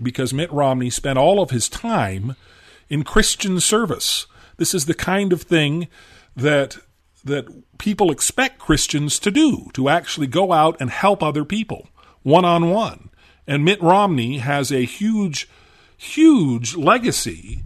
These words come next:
of doing precisely that, and it was something he just wasn't willing to talk about because people don't understand the church. People think the church is strange,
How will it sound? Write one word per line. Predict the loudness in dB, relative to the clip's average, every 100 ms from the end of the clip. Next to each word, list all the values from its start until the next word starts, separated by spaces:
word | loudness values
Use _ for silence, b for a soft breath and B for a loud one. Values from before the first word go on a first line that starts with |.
| b b b -4
of | -2 0
doing | 4 4 4
precisely | -2 0 2 2 0 -2 0
that, | 0 0 -2 -8 -6
and | -4
it | -4
was | -4
something | -2 -4 -6 -8
he | -8
just | -6 -6 -6
wasn't | 2 4 4 0
willing | 0 0 0
to | -2
talk | 0 0 2
about | -2 -4 -6
because | -4 -4 -6
people | -6 -2 0
don't | 2 2
understand | 2 0 -2 -2 -2
the | -4
church. | 0 0 0 -6
People | -8 -6 -6
think | -6 -8
the | -10
church | -8 -8 -8
is | -10
strange, | -8 0 2 2 0 -2